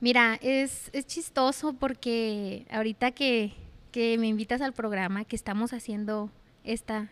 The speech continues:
esta entrevista, estoy, estoy yendo al pasado a recordar cosas que de verdad yo creo que ya estaban medio,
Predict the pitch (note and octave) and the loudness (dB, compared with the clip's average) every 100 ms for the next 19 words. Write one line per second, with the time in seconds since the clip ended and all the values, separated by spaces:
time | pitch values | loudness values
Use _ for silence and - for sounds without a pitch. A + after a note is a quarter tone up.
0 | - A#3 A3+ A3+ G#3+ G#3 G#3 - A3+ - | -12 -10 -6 -4 -4 -4 -6 -4 -6 -8
1 | - - - - C4 - C4+ - C4 - | -20 -20 -20 -8 -8 -2 -4 -2 -6 0
2 | B3+ C4+ C4+ C4+ C4+ - - - - - | 2 2 2 -2 -8 -20 -20 -20 -20 -20
3 | - - A#3 C#4+ F4 A#4+ G#4+ C#4+ B3+ A#3+ | -20 -10 -2 0 2 0 0 0 2 4
4 | C#4 D4+ B3+ B3+ - A#3 A#3 - D4 F4+ | 4 2 2 0 -2 0 0 0 -2 -2
5 | F4 C#4 B3 A3 A3 A#3+ A3+ - _ - | -2 -4 -2 -2 -2 -4 -6 -20 _ -20
6 | _ - B3 B3 C4 B3+ B3+ A#3 G#3 G3+ | _ -10 -6 -6 -6 -10 -8 -4 0 0
7 | G#3+ - A#3+ B3+ B3 A3+ G3+ F#3+ | 0 -4 -2 0 2 2 2 0